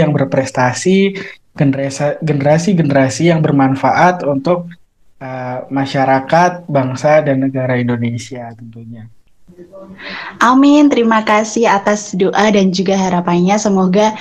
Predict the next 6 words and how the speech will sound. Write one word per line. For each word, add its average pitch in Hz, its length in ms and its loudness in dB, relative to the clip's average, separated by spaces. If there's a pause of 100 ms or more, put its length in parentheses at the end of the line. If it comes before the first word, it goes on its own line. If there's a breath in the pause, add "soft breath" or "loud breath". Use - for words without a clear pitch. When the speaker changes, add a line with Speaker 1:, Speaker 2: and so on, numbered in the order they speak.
(320 loud breath)
Speaker 2:
Prisma 269 640 4
bisa 208 640 -2
terus 262 320 2
ternyata. 185 560 0
Kemudian 277 560 4
untuk 262 400 2